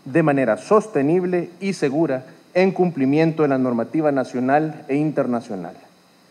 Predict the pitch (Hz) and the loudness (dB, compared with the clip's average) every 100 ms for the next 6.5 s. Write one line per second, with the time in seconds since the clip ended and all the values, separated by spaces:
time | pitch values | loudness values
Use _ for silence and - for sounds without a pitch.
0 | _ _ _ _ 175 180 196 196 185 160 | _ _ _ _ 0 2 4 2 4 2
1 | 156 160 156 - - - 113 131 151 160 | 2 -2 -6 -18 -12 -2 4 4 4 2
2 | 165 156 160 165 151 131 170 165 160 147 | 2 2 0 -2 -2 2 4 6 4 4
3 | 139 135 131 139 151 156 - - _ _ | 0 2 0 2 0 -4 -8 -20 _ _
4 | _ _ - 180 196 190 190 170 147 135 | _ _ 4 8 8 6 0 4 2 2
5 | 175 180 165 151 131 123 120 120 - 165 | -2 -2 0 0 -2 -4 -8 -10 -2 0
6 | 175 165 156 - | 0 -2 -8 -8